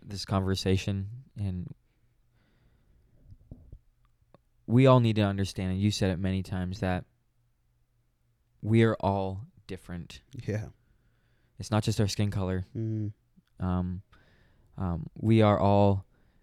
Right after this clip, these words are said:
Speaker 1: different, and we need to understand that, like you said earlier, grace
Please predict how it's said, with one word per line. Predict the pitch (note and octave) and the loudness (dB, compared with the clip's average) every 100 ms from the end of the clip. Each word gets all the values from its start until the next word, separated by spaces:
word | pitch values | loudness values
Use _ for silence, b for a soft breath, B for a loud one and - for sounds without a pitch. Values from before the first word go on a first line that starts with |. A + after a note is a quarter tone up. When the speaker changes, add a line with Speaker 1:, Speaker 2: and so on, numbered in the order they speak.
| _ _ G#2 | _ _ -12
Speaker 1:
different, | G#2 G#2 - F#2+ F#2 | -2 -2 -2 -6 -6
and | - G2 G2+ | -6 -4 -2
we | G#2+ | 0
need | A2 | 0
to | G#2+ | 0
understand | G2 G2+ G2 - G2 F#2+ F#2+ | 0 -4 -8 -6 -4 -4 -4
that, | G2 F#2+ F#2 - _ _ _ _ _ _ _ | -4 -2 -4 -8 _ _ _ _ _ _ _
like | G2+ F#2+ | -8 -6
you | G#2 | -6
said | - G2+ | -2 -2
earlier, | G2+ G2 F#2+ - _ _ _ _ _ _ _ _ - G#2+ | 0 -2 -2 -6 _ _ _ _ _ _ _ _ -18 -6
grace | G#2+ G#2+ A#2 A#2+ - | -2 0 -2 -4 -8